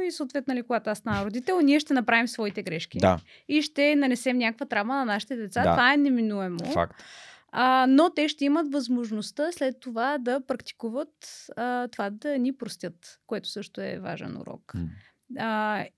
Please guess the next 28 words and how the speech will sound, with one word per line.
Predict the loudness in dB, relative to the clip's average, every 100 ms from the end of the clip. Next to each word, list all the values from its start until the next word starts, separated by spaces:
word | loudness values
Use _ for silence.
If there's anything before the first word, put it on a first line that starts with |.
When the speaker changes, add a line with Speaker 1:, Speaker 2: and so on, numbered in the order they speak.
| -10
Speaker 1:
и | -4 0 0 0 0 -2 -2
също | -4 -6 -4 -4 0 0
реалността | 2 0 0 2 2
е, | 2
в | 0
един | -4 -4 0 2
момент | 2 2 0
осъзнаваш, | -4 -8 -6 -2 0 -2
че, | -2 0 2 0 -2
нали, | 0 2
ти | 2
си | 0
сложил, | 2 4 4 2
обикновено | 2 0 2 2
слагаш | 2 2 2
родителя | 0 0 0
си | 0 0
на | 0
пиедестал, | 0 0 -2 -6 -2 2 2
Speaker 2:
Мгм. | 0 -4
Speaker 1:
той | -4
е |
нещо | -4 -4 -6 -4
много | -2 -2 0
над | -2 -2 -2
тебе | -2 0
и | -2 -2
е | -4 -6 -8 -12